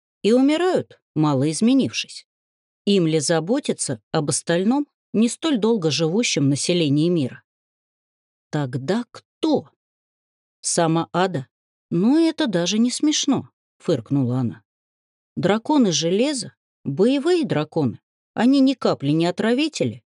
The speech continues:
и тем более не созидатели". И тут вдруг Аде вспомнилось, как она обмерла, когда уронила бутылочку с ядом. Она боялась вопросов сына, который сразу сообразил бы, для чего мать принесла отраву в дом.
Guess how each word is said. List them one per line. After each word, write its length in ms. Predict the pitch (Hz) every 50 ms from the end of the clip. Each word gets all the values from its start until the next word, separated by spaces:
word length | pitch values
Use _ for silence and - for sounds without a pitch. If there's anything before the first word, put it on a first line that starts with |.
| _ _
и 120 | - 143 -
тем 260 | - 165 156 147 135
более 400 | 147 196 254 269 220 - - - _ _ _ _ _
не 140 | 156 156 156
созидатели". 800 | - - 160 147 160 196 202 190 165 120 - - 107 - 120 - _ _ _ _ _ _ _ _ _ _ _ _ _ _ _ _ _ _ _
И 180 | 151 143 127 - _ _
тут 280 | - 285 311 320 - -
вдруг 500 | 156 143 135 131 170 214 240 - - - _ _
Аде 320 | - 262 294 247 220 208 175
вспомнилось, 1000 | - - - - - - 214 185 135 135 143 151 170 185 208 214 - - - - _ _ _ _ _ _
как 240 | - 180 180 - 208
она 340 | 202 214 220 226 226 220
обмерла, 640 | 220 196 190 220 240 262 277 285 269 254 175 120 107 -
когда 360 | - 156 156 160 156 170 170
уронила 540 | 175 185 208 220 226 233 202 160 139 143 139
бутылочку 680 | 147 190 220 - 214 165 131 135 131 - - - 165
с 140 | - - -
ядом. 420 | 220 277 320 320 226 131 - - _ _ _ _ _ _ _ _ _ _ _ -
Она 220 | 156 160 165 156 127
боялась 540 | 120 160 180 170 180 160 135 127 117 - 143
вопросов 480 | 160 160 - 165 160 - - 165 -
сына, 420 | - - - 359 392 339 - 135 -
который 360 | - 151 143 - 160 147 160 180
сразу 400 | - - 214 196 156 123 139 127
сообразил 640 | - - 147 147 139 147 156 160 151 175 240 277
бы, 140 | 247 165 147
для 180 | 123 123 139 151
чего 340 | - - - 175 160 156 135
мать 300 | 143 190 262 269 - -
принесла 540 | 165 147 131 131 135 - - 156 165 208
отраву 360 | 240 - - 160 135 117 143 180
в 120 | 190 196
дом. 240 | 196 208 135 -